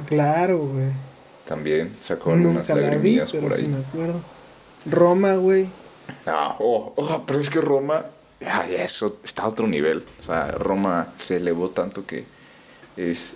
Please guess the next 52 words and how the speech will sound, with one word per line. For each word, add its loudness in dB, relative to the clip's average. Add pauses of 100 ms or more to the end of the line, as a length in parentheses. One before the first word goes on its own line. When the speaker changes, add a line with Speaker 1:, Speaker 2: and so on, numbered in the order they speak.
Speaker 2:
es -2
imposible -2 (100)
no 0
dar -2 (320)
buena -2
crítica -8
de -2
esa -2
película. -8 (400)
Speaker 1:
Pero 0
es 0
que, -4
bueno, 0 (100)
bueno, 4
o 6
sea, 2 (120)
se, -2
se -2
cuenta 0
sola, 0
¿no? -6 (260)
Speaker 2:
Sí, 0
Speaker 1:
Se -8
Speaker 2:
o -2
sea, 4
Speaker 1:
cuenta 4
Speaker 2:
ya 4
Speaker 1:
sola. 6 (100)
Speaker 2:
porque 0
digo, 0
digo 2
Roma, 0 (280)
tú -14
dices, -6
ah, -4 (680)
es 0
mira, 0
ya 0
curioso. 0 (680)
Ahora, 2
cuando 0
decían 2
antes 0
Roma, 0 (140)
tú -4
pensabas 0
en -6
dos 0
cosas. -4
Speaker 1:
Jabón. 4
Speaker 2:
El 6
jabón 0